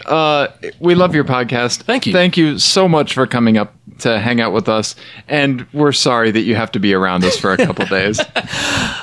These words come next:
Speaker 3: Not
Speaker 2: I
Speaker 3: only around us, I don't think anyone, like, to, just to drive it home, like, he is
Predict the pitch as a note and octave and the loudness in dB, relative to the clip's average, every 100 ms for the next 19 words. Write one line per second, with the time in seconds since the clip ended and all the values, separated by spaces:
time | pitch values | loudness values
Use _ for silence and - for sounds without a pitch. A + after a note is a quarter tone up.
0 | - - G3 A3 C4 B3 A3+ F#3 E3+ F3 | -16 -6 0 2 4 4 4 2 2 2
1 | E3+ D3+ F3 D#3+ D#3+ E3+ E3 D3+ C#3+ C3 | 2 0 0 0 0 0 0 2 0 -2
2 | B2+ F3 E3+ D3+ C3+ C3 - D#3 C#3+ D#3+ | -4 -12 -8 0 0 -2 -8 -8 -4 -4
3 | F3+ - C#3+ A2+ G#2+ A#2+ C#3 C#3 B2+ C#3 | -4 0 0 0 -4 -2 0 2 0 0
4 | B2+ B2 - D#4+ - - C4 C#4 A3+ | 0 -2 -2 -6 -6 -2 0 2 4